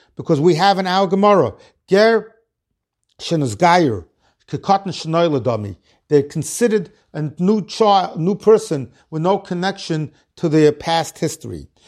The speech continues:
And in fact, the Sefer Chassidim in Siman Shin Ayin Ze-, Zayin says, "Kol sheyesh lo lev toiv."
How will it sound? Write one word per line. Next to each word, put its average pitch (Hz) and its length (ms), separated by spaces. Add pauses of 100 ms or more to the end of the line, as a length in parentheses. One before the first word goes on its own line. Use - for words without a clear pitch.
(120)
And 139 100
in 135 40
fact, 190 440 (220)
the 135 80
Sefer 208 380
Chassidim 127 680 (240)
in 147 80
Siman 202 420
Shin 202 280
Ayin 175 300
Ze-, 165 480
Zayin 165 580
says, 131 420 (260)
"Kol 247 220
sheyesh 202 480
lo 175 100
lev 160 340
toiv." 120 460